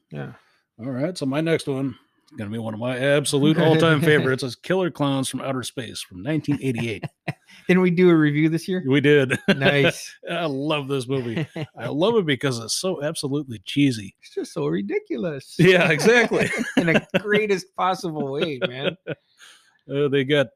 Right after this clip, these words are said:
Speaker 2: people with, getting killed with a cotton candy gun.
Speaker 1: I was about to say.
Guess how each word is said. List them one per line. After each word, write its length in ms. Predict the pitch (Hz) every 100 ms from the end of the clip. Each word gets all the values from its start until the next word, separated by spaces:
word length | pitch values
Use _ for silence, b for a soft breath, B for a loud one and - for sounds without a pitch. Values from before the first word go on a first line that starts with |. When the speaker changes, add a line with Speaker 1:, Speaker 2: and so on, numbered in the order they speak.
| _ _ _
Speaker 2:
people 340 | 165 160 135
with, 220 | 127 117 104 _ _ _ _ -
getting 260 | 151 135
killed 300 | 117 165 156 135
with 200 | 123 123
a 280 | 117 110 -
cotton 280 | - 160 139
candy 340 | - 151 139 135
gun. 380 | 120 131 120 113
Speaker 1:
I 20 |
was 80 | 170
about 140 | 180
to 60 | 165
say. 340 | 196 175 -